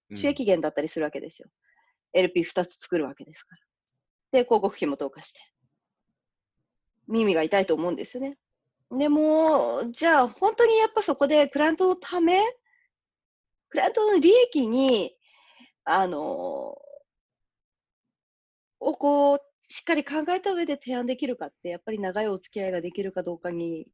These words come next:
Speaker 2: なってくると思うんですよね。そこでしっかりクライアントに、「エービーテストじゃないよ。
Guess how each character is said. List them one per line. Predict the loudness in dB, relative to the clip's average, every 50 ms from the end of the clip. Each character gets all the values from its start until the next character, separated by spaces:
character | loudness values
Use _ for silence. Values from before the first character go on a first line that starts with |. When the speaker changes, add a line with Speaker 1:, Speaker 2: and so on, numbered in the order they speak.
| _ _ _ _ _ _ _
Speaker 2:
な | -8 -6
っ | -4
て | -4 -6
く | -6
る | -8 -8
と | -8 -8
思 | -8 -8
う |
ん | -10
で | -12
す | -12 -12 -10
よ | -6
ね。 | -4 -4 -2 -4 -4 -6 _ _ _ _ -20 -20 -20 -20 -20 -20 -20 -20 _ _
そ | -6 -2
こ | 0 0
で | 0 0
し | -2 -4
っ |
か | -2 0 2
り | 4 4 4 2 0 -6 _ _ _ _ _ _ _
ク | -6 -2
ラ | -2
イ | -2
ア |
ン | -2
ト | -2 -2
に、 | -2 0 0 0 -2 -2 -2
「エ | -2 0
ー | 0
ビ | 0 0 0
ー |
テ | 2 0
ス | 0 2
ト | 0 -2
じ | 0
ゃ | -2
な | -2 -2 0 0
い | 0 -2 -4 -4
よ。 | -4 -4 -4